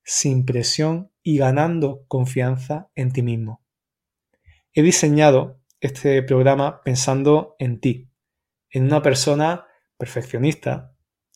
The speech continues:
curiosa, con un nivel intermedio o intermedio alto que quiere alcanzar ese nivel avanzado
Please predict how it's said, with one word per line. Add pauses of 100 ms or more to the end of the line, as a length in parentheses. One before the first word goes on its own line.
(140)
curiosa, (460)
con
un
nivel (360)
intermedio (100)
o
intermedio
alto
que
quiere
alcanzar (260)
ese
nivel
avanzado